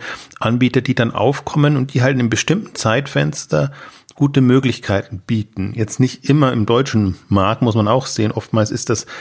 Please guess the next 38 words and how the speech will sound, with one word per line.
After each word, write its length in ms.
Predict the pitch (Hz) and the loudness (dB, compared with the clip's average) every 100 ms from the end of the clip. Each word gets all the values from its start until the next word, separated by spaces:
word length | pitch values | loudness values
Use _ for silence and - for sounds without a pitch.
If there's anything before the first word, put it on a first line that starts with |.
| - - | -18 -10
natürlich 320 | 107 113 107 | -2 0 0
dann 140 | 104 107 | 0 -2
in 60 | - | -2
den 60 | |
U 100 | 117 | 0
S 180 | 117 - | 0 0
A 200 | 101 110 | 0 2
oder 200 | 131 110 | 2 0
international 640 | 131 - 113 - 107 104 | 0 0 0 0 0 2
gesehen 340 | 107 107 104 107 | 2 2 2 2
viel 240 | - 107 | 0 0
leichter 420 | 95 104 127 - | 2 0 -2 0
möglich. 580 | 95 92 104 120 131 139 - - - - | 0 0 -2 0 -2 -2 -12 -20 -18 -6
Ähm, 220 | 110 117 - - | -4 -4 -6 -8
aber 180 | 107 110 | -2 0
das, 400 | 110 120 - - _ _ - - | 0 -2 -6 -12 _ _ -14 -4
deswegen 240 | 127 139 131 | -2 0 0
glaube 220 | 131 131 | 0 0
ich, 80 | 147 | 0
muss 100 | 143 | 2
man 120 | 123 | 2
da 100 | 120 | 0
schon 320 | - 175 202 | 0 0 -2
auf 200 | - - | -6 -8
Zack 280 | - 123 - | -6 -6 -4
sein 260 | 143 139 | 0 0
und, 240 | 147 120 - - - - - | 0 -2 -4 -14 -20 -20 -2
und 340 | 120 120 - | 0 0 -2
das 120 | 127 | -2
verstehe 300 | - - 139 | -2 0 2
ich 60 | 135 | 4
unter 160 | 123 120 | 2 0
Professionalisierung. 800 | 110 - 104 98 113 131 85 87 | 0 0 0 0 2 2 2 -4
Also, 160 | 98 | -2
dass 140 | 101 110 | -2 0
man 140 | 98 | 0
halt 160 | 107 - | 0 0
schon 320 | 113 123 | 0 0